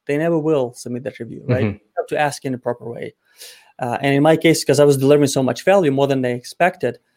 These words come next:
Speaker 1: it was very easy to ask. I was like, "How do you like it?" And they're like, "They're not thinking about the product only, they're thinking about the entire experience with Travelization." right? And if, if they think of you highly, they're like, "Oh yeah, I want to support this guy.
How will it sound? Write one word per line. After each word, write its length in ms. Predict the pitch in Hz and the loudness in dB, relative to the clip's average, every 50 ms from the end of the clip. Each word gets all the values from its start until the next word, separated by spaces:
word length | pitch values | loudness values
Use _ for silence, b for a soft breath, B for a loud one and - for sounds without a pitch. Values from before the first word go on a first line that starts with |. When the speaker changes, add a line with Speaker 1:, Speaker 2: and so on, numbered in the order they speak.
| _ _ _ _ _ _ - - _ _ - | _ _ _ _ _ _ -20 -20 _ _ 0
Speaker 1:
it 60 | 147 | 2
was 160 | 160 156 135 | 2 2 4
very 240 | 143 175 165 151 - - | 4 4 4 4 4 2
easy 240 | 175 180 175 139 127 | 0 -2 -2 -2 -4
to 100 | - 117 | -6 -8
ask. 280 | - 139 - - - _ - | -8 -10 -16 -18 -20 _ -14
I 40 | 131 | -12
was 100 | 127 131 | -8 -6
like, 180 | 120 - - | -6 -8 -6
"How 140 | - - 147 | -4 -2 -2
do 80 | 151 165 | 0 0
you 40 | 160 | 0
like 220 | 185 233 - - | 0 0 -2 -4
it?" 160 | - - _ _ | -10 -14 _ _
And 140 | - 127 127 | -12 -8 -6
they're 80 | 131 | -2
like, 180 | 127 127 127 - _ _ _ _ _ _ _ - | -2 -2 -4 -4 _ _ _ _ _ _ _ -4
"They're 120 | 143 160 | 0 0
not 160 | 233 240 240 | 0 2 2
thinking 200 | 262 254 240 214 | 2 4 4 4
about 160 | 170 160 147 | 4 4 4
the 60 | 135 135 | 2 0
product 320 | - - 160 147 139 - - | -2 -2 -2 -2 -2 -2 -4
only, 260 | 139 160 196 185 139 | -4 -4 -4 -4 -4
they're 200 | 123 131 131 127 | -4 -4 -4 -4
thinking 260 | - 165 160 156 143 | -6 -6 -6 -6 -4
about 200 | 139 135 135 127 | -4 -4 -2 -2
the 60 | 123 | -4
entire 260 | 123 127 120 143 143 139 | -4 -2 0 0 0 0
experience 560 | 135 - - - _ 156 165 190 196 196 - | 0 -4 -10 -10 _ -4 -2 -2 -4 -4 -6
with 140 | 131 - - | -8 -4 -2
Travelization." 680 | 135 123 123 117 120 123 - - 127 - - - 143 - _ _ _ _ _ _ _ _ _ _ _ _ _ _ | 0 0 0 -2 -4 -6 -6 -8 -10 -10 -12 -18 -20 -20 _ _ _ _ _ _ _ _ _ _ _ _ _ _
right? 200 | - 135 123 123 | -6 -2 -2 0
And 140 | 131 135 139 | 2 2 2
if, 100 | 139 - | 0 0
if 160 | - - 127 | -2 -4 0
they 140 | 123 139 139 | 2 2 2
think 340 | 135 - - 151 160 160 - | 2 2 2 2 2 2 0
of 200 | 151 143 - - | -2 -2 -2 -2
you 100 | 139 127 | -4 -4
highly, 460 | 127 - 143 143 147 151 160 175 180 | -2 0 2 2 2 2 2 0 0
they're 240 | 156 131 135 135 135 | 0 0 0 0 2
like, 200 | 135 131 127 127 - | 2 0 0 -2 -2
"Oh 140 | 170 170 147 | -2 0 0
yeah, 180 | 160 165 139 | 2 2 2
I 40 | 127 | 2
want 160 | 131 139 143 175 | 0 0 -4 -6
to 40 | |
support 340 | - - 139 - - 180 202 | -8 -10 -6 -2 -2 -2 0
this 120 | 175 135 120 | -2 -4 -4
guy. 280 | - - - - 143 | -4 -6 -6 -8 -12